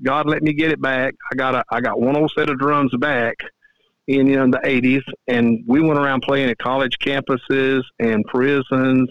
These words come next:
and what have you with, uh, with a Christian beat, you know, and their Christian music,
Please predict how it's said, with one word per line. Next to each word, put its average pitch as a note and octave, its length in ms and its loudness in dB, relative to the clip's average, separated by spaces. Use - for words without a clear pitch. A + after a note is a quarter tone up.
and A#2 160 2
what B2 200 -2
have C3 280 -2
you C3 300 0
with, A#2+ 280 0
uh, A#2 320 -2
with A#2+ 280 -6
a - 40 -12
Christian B2 480 -4
beat, C3+ 360 2
you B2+ 80 0
know, B2 80 2
and A#2+ 80 0
their A#2+ 80 -2
Christian B2 360 0
music, B2+ 340 0